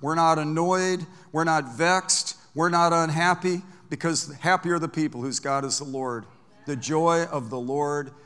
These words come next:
is our strength. In Revelation, God told the Philadelphia church, that because you have a little power and have kept my name and, and, and have not denied my word, you've kept the word and not denied my name,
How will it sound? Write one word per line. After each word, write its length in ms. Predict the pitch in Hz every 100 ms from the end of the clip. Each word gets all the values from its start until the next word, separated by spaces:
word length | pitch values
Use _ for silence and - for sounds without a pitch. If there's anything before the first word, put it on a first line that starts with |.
| _
is 240 | 127 113 -
our 380 | 139 131 131 120 -
strength. 680 | - - - 123 110 107 - _ _ _ _ -
In 140 | 139
Revelation, 680 | 143 160 160 175 185 - 170
God 260 | 165 175 170
told 260 | 175 180
the 60 | 151
Philadelphia 680 | 139 185 175 175 180 175 175
church, 540 | 165 180 185 185 - - - - -
that 120 | 139
because 400 | 139 - 175 156
you 80 | 175
have 100 | 165
a 40 |
little 260 | 170 180 175
power 560 | - 175 180 180 175
and 80 | 170
have 120 | 151 - - - -
kept 340 | - 180 175
my 220 | 165 170
name 440 | 170 165 175 175 170
and, 100 | 151
and, 220 | 147 151
and 200 | 151 143
have 140 | 143 135
not 300 | 156 170 156
denied 340 | 160 170 165
my 140 | 160
word, 280 | 151 165 170
you've 120 | 151
kept 200 | - 175
the 60 | 175
word 240 | 165 175
and 80 | 156
not 200 | 165 170
denied 300 | 160 160 165
my 160 | 151 151
name, 340 | 156 165 160